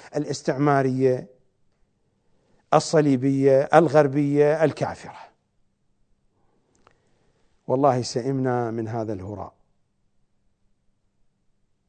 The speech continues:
ما هي أكبر مراكز الإخوان المسلمين أين موجودة؟ موجودة في بريطانيا وموجودة في الولايات المتحدة الأمريكية.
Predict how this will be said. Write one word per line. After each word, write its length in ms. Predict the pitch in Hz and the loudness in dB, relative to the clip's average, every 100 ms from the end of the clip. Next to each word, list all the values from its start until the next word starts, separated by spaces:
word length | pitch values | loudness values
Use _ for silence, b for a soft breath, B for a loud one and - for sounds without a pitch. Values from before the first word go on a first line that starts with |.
| _ _ | _ _
ما 160 | 127 135 | -4 -2
هي 160 | 143 135 | 2 2
أكبر 400 | 160 - 143 131 | 0 0 0 2
مراكز 480 | 123 151 139 135 | 2 0 0 -6
الإخوان 500 | 123 113 - 131 135 | -6 -8 -6 -2 -2
المسلمين 560 | 127 120 113 - 131 120 | -2 -6 -10 -8 -8 -6
أين 260 | 127 131 120 | -6 -6 -6
موجودة؟ 440 | 101 92 90 - | -10 -12 -16 -16
موجودة 420 | 110 123 131 135 117 | -10 -8 -6 -6 -6
في 180 | 135 | -8
بريطانيا 640 | 127 127 113 123 123 123 120 | -6 -4 -6 -6 -6 -6 -8
وموجودة 420 | 117 117 120 117 | -8 -8 -6 -6
في 100 | 110 | -6
الولايات 420 | 113 120 117 107 | -6 -2 -2 -4
المتحدة 420 | 110 104 101 95 | -10 -10 -12 -12
الأمريكية. 560 | 92 87 85 _ - _ | -16 -18 -20 _ -20 _